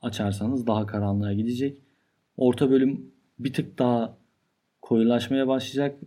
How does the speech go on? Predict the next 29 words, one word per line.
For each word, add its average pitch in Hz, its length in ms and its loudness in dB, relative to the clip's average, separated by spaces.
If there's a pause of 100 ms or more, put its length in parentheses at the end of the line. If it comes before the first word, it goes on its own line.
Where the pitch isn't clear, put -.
ve 127 180 -4
en 170 180 2
sağdaki 123 460 0
en 156 240 0
parlak 113 460 -2
bölüm 143 320 0 (680)
tam 180 220 4
istediğimiz 143 600 0
şekilde 127 520 0
pozlanacak. 98 760 0 (100)
Bu 123 280 -2
üç - 380 -2
ayrı 143 320 4
kareyi 135 520 0 (180)
daha 165 160 6
sonra 143 300 -2
Photoshop'ta 143 840 -4 (340)
editlerken 151 800 0
yan 151 200 6
yana 120 320 4
koyup 139 460 2
ortalama 147 800 2 (120)
bir 131 400 2 (320)
düzenleme 139 600 4
hızıyla 110 520 2
diyeyim, 113 400 0
ortalama 135 600 2
bir 120 120 -2
düzenleme 127 760 4